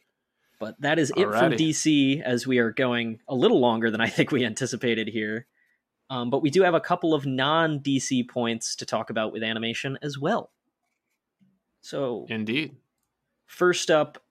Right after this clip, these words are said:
Speaker 1: uh, Jay Scotty, I think you mentioned a while ago that you were excited for this. Uh, Gremlins Secrets of the Mogwai is coming in twenty twenty-three. I believe they gave some special looks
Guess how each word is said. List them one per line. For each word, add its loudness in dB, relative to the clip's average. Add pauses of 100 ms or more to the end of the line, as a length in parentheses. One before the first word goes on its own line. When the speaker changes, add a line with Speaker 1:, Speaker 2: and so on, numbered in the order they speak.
(120)
Speaker 1:
uh, -2
Jay 2
Scotty, 4
I 0
think -2
you 0
mentioned 0
a -4
while 2
ago -4 (160)
that -4
you 2
were 6
excited 2
for -4
this. -6 (340)
Uh, -6
Gremlins 2
Secrets -2
of -2
the -6
Mogwai 2 (280)
is 0
coming 0
in -2
twenty 0
twenty-three. 0
I 2
believe -2
they 2
gave 2
some -6
special -2
looks -2